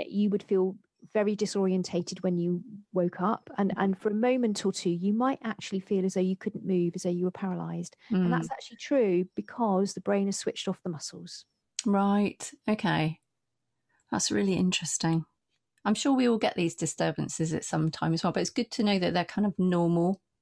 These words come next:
Speaker 1: Yep. Yeah. And then moving on to rapid eye movement sleep, so rem sleep,
Speaker 2: Mm-hmm.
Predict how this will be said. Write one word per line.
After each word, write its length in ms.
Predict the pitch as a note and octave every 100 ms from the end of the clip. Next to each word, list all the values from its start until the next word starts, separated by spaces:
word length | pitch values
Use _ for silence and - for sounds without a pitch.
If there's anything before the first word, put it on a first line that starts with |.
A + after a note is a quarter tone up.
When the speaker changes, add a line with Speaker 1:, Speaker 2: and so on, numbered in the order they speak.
| _ G#3
Speaker 1:
Yep. 180 | G3+ - - _ -
Yeah. 220 | F3+ E3+ - - - - -
And 180 | G#3+
then 300 | A3 A#3 A3+ -
moving 380 | A3+ B3 B3 B3
on 120 | A#3 G#3+
to 120 | A3
rapid 320 | G#3+ - G#3+
eye 160 | G3+ G3
movement 460 | F#3 F3 - F3
sleep, 340 | - F3+ F3 -
so 200 | - F#3
rem 420 | F3+ G3 G3 G3
sleep, 600 | - - E3 G3+ - - - _ -
Speaker 2:
Mm-hmm. 320 | F#3 E3+